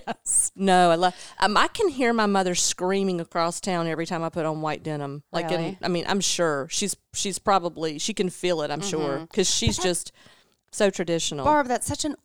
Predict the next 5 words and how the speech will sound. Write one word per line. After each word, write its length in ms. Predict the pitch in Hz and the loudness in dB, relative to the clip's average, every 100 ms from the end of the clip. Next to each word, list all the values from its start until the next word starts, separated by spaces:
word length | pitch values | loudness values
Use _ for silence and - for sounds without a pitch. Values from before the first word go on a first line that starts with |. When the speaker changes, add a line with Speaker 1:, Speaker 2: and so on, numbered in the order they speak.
| _ | _
Speaker 1:
old 380 | 214 233 247 208 | 4 6 4 2
school, 800 | - - 220 226 226 220 220 202 | -2 -2 2 6 8 8 6 6
like, 640 | 196 175 170 170 - - - | 6 8 6 4 -4 -16 -20
way 760 | 196 196 190 185 202 202 214 185 | -20 -10 -4 4 6 6 6 6
of 440 | 185 180 - - | 4 0 -10 -20